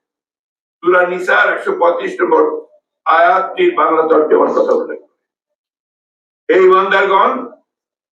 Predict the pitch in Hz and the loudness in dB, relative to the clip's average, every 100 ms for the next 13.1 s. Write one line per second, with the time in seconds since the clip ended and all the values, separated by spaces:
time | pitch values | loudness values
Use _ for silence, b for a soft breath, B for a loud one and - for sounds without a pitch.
0 | _ 170 180 165 170 175 185 185 180 165 | _ -2 -2 2 2 2 2 0 0 0
1 | 185 185 226 - 180 123 120 - _ _ | -2 -4 -6 -8 -10 -10 -16 -20 _ _
2 | _ _ _ _ _ _ _ _ _ _ | _ _ _ _ _ _ _ _ _ _
3 | _ _ _ _ _ _ - - 180 202 | _ _ _ _ _ _ -4 0 0 2
4 | 208 214 233 - 233 226 - 220 - 208 | 2 2 0 0 2 4 2 -2 -2 -2
5 | 208 - 202 190 - - 190 185 185 180 | -2 -2 -2 -2 -4 -2 0 0 0 2
6 | 165 - - - _ _ _ _ _ _ | 2 0 -2 -12 _ _ _ _ _ _
7 | _ _ _ _ _ _ 165 175 185 175 | _ _ _ _ _ _ -2 0 -2 -2
8 | 170 170 170 160 175 190 190 175 170 - | -2 -2 -4 -6 -6 -2 0 2 0 0
9 | 175 - - 147 127 - - - 170 175 | -2 -2 0 0 -2 -2 -6 -14 -6 -2
10 | 160 - 214 - 180 - - - - - | -2 -2 -4 -2 -6 -4 -4 -6 -10 -10
11 | - 151 139 - _ _ 160 160 - - | -8 -6 -6 -8 _ _ -4 -2 -2 -4
12 | - 403 - - - - 440 427 - - | -2 0 0 0 -4 0 0 2 0 -2